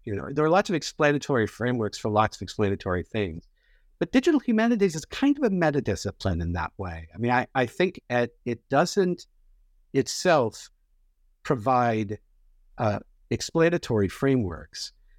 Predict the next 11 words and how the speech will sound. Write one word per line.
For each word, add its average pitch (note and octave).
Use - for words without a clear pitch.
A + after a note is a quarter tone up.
Um, F#2+
um, F2+
what D#3+
it, E3+
what F3
it F3+
might A3
do, G#2+
though, F#2+
is, B2+
is A#2+